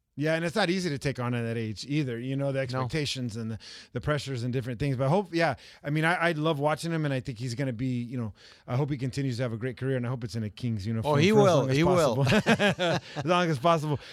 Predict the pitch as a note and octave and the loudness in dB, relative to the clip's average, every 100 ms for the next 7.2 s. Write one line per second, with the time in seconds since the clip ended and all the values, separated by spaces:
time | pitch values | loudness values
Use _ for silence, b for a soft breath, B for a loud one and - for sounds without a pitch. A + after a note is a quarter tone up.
0 | B - E3+ D3+ C#3+ D#3 A3 G3+ - D#3+ | B 2 2 2 0 2 2 2 2 2
1 | D#3+ C#3+ A#2+ C#3 C3+ A2 A#2+ - B2 A2+ | 4 2 2 2 2 -2 -6 -2 -2 -2
2 | A2+ F#2+ F#2+ C3+ A2+ C3 G#2+ A2+ B2+ A#2+ | -4 -4 -4 -2 -2 -2 -2 -2 -2 -2
3 | C#3 A#2+ F#2+ G2+ G#2 A#2+ A#2+ - B2 A2+ | -2 -4 -8 -12 -8 -8 -8 -8 -8 -8
4 | - - B2+ B2 C3+ C#3+ C#3+ C#3+ C3 A2+ | -10 -14 -8 -2 2 2 4 4 2 -2
5 | G2+ - D3+ C#3 G3 F#3 F3 F3 - - | -12 -4 -2 2 2 4 2 2 0 0
6 | D3+ D3 D#3+ - C3+ C3 A2+ D3+ D3+ C#3 | 0 0 -4 -4 0 0 0 0 0 0
7 | D3+ | 0